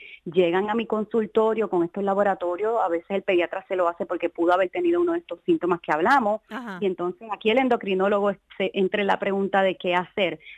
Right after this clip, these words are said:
Speaker 1: ¿tratamos estas abnormalidades bioquímicas o no? Subclínico es que todavía no se ha presentado los síntomas en la mayoría de los
Speaker 2: Ok.
Speaker 1: pacientes. Tenemos alteraciones de la tiroides,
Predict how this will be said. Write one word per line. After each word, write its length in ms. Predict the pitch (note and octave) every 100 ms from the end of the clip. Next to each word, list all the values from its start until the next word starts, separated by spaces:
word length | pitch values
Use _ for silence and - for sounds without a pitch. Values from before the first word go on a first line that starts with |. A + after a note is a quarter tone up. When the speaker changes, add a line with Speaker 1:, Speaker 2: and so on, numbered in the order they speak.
| _
Speaker 1:
¿tratamos 600 | G3+ F3+ E3 E3 G3+ G#3+
estas 320 | A3 G3 G3+ -
abnormalidades 840 | G3 F#3+ F#3 F3+ F3 F3 F3+ F#3
bioquímicas 720 | F3 D#3 - F#3 G3+ G#3+ C#4 -
o 140 | G3 D#3+
no? 340 | D#3+ E3 D3 _ - - - - -
Subclínico 560 | A#3+ A3 A3 A#3 B3+ C4+
es 80 | C#4
que 120 | A#3
todavía 600 | G3+ F#3 E3+ A#3 C#4 C#4+
no 240 | G3+ F3+ F3
se 60 | A#3
ha 60 |
presentado 600 | A3+ A#3+ A#3+ A#3 A#3 B3
los 140 | B3 F#3+ _
síntomas 460 | G3+ G3 F3+ D#3+ D#3+ _
en 140 | G3
la 100 | F#3
mayoría 420 | F3 D#3+ D#3+ D#3+ D#3+
de 60 |
los 140 | F3+ F#3
Speaker 2:
Ok. 40 |
Speaker 1:
pacientes. 560 | G#3+ - E3 C#3+ D3+ -
Tenemos 300 | E3 D#3 F#3+
alteraciones 560 | G3 G#3+ G#3 G3+ G#3
de 80 | G#3
la 120 | G#3+
tiroides, 500 | G#3+ A3+ C#4 B3+ G#3+